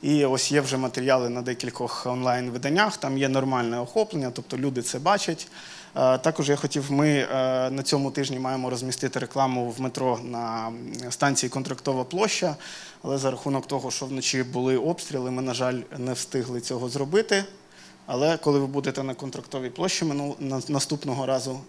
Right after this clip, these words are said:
дивіться на стіни, і ви побачите рекламу про важливість використання правильних доменів. Е, це порівняльний, е,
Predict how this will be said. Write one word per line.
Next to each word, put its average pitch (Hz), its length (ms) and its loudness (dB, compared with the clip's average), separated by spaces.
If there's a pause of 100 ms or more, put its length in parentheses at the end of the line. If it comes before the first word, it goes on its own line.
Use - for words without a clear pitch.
(120)
дивіться 135 420 -4
на 123 120 -4
стіни, 160 340 0
і 120 40 -6
ви 127 120 -6
побачите 131 600 -2 (460)
рекламу 147 460 6
про 135 140 0
важливість 135 460 2
використання 127 560 2
правильних 123 480 0
доменів. 110 420 -2 (1900)
Е, 139 680 8
це 214 220 8
порівняльний, 160 840 6
е, 147 60 4